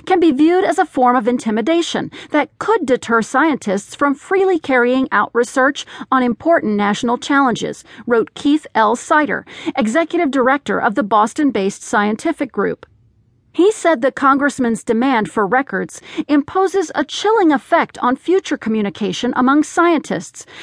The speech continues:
and potentially disrupts N O A A's critical efforts to protect life and property.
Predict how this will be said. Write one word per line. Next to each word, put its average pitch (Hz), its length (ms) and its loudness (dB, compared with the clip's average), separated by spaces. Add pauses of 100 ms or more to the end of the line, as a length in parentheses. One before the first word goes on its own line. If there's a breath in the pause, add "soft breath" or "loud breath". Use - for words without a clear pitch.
(120)
and 285 180 0
potentially 302 600 0
disrupts 226 720 -2
N 269 140 2
O 285 220 4
A 247 160 2
A's 240 300 0
critical - 480 -2
efforts 226 420 -2
to 277 100 -6
protect 247 440 -4
life 220 420 2
and 285 180 0
property. 269 540 0